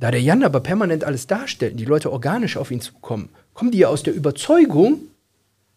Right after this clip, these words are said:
das ist ein netter Typ, der macht tolle Arbeit, super Mitarbeiter. Die wissen, was den erwartet.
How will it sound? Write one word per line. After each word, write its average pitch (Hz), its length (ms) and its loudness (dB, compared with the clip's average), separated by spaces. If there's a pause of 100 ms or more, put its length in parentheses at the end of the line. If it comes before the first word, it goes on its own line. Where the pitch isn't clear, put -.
(140)
das 156 120 -4
ist - 60 -6
ein 151 40 0
netter 131 300 -2
Typ, 196 460 -2
der 127 100 -2
macht 131 180 -4
tolle - 240 -2
Arbeit, 165 540 0
super 123 260 -6
Mitarbeiter. 156 640 -2 (220)
Die 220 80 2
wissen, 285 240 6
was 143 120 0
den 120 140 -4
erwartet. 113 520 -2